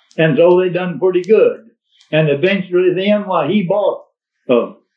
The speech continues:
a place there. And, uh, and got some cattle, but there wasn't very much money in cattle. So he came, he, he ordered, I don't remember how many mares,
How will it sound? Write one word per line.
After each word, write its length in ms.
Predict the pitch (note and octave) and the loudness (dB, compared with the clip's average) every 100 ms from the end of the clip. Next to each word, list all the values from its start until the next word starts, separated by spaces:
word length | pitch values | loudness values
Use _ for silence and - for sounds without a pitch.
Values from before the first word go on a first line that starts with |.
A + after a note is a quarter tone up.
| _ | _
a 120 | B2+ | -4
place 300 | - E3+ C#3 - | 0 0 0 -4
there. 440 | D#3 C3 - - _ _ _ _ - | -6 -6 -8 -18 _ _ _ _ -4
And, 280 | C#3+ D3 D3 | -2 -2 -4
uh, 200 | C#3 - - _ _ _ _ _ _ _ _ _ _ _ _ - | -6 -10 -18 _ _ _ _ _ _ _ _ _ _ _ _ 0
and 180 | F3 D#3+ | 2 4
got 280 | G3 G3 - | 2 0 -4
some 200 | D#3+ C#3 | -6 -2
cattle, 400 | F#3+ A3 A3+ F3+ | 0 2 0 -2
but 180 | C#3+ - | -4 0
there 120 | F3 | 2
wasn't 280 | G3+ F3 F3 | 2 -2 -6
very 240 | G3+ G3 | -6 -6
much 220 | F#3+ F3+ F#3 | -8 -10 -4
money 360 | F#3+ G3+ G3+ F#3+ | -2 -2 -4 -6
in 180 | D#3+ | -4
cattle. 540 | E3 G3+ A3+ A#3 A3+ _ _ _ | -2 0 0 -2 -6 _ _ _
So 180 | - D3+ | 2 4
he 240 | D3 G#3+ - | 6 2 2
came, 460 | G3 G#3+ G3+ F3 _ _ _ | -2 -2 -8 -16 _ _ _
he, 380 | E3+ G3+ F#3 - | 0 0 -4 -4
he 300 | E3+ G3+ G3+ | 2 2 2
ordered, 760 | F3 G3 G#3 G#3 A3+ F#3+ E3+ _ _ _ _ _ _ _ _ _ - _ _ _ _ - _ _ _ | 2 2 2 0 -2 -4 -12 _ _ _ _ _ _ _ _ _ -20 _ _ _ _ -20 _ _ _
I 160 | C#3 G3 | 0 2
don't 240 | G#3 G#3 | 2 0
remember 480 | F#3+ F#3 G3 F#3+ G3+ | -2 -2 -4 -4 -2
how 280 | G#3 G#3 F3 | 0 -2 -4
many 240 | F#3 F3+ | -6 -6
mares, 520 | F3 F#3+ D#3+ - - | -4 -4 -4 -6 -14